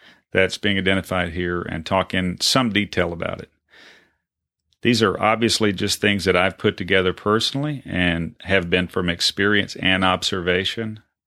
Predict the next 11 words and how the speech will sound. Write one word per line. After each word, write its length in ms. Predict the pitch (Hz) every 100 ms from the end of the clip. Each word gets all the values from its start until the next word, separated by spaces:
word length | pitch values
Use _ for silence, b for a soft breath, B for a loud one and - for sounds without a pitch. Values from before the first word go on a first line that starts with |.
| -
I 260 | 87 87 - _ _ _
would 180 | - 92
like 320 | 90 87 90
to 80 | -
say 300 | - 98 107
that 140 | 101 87
I'm 220 | 95 90 B B B B B B B _ _ -
as 240 | 95 90
prone 380 | - 104 107 110
to 120 | 98
anyone 580 | 104 110 107 117 143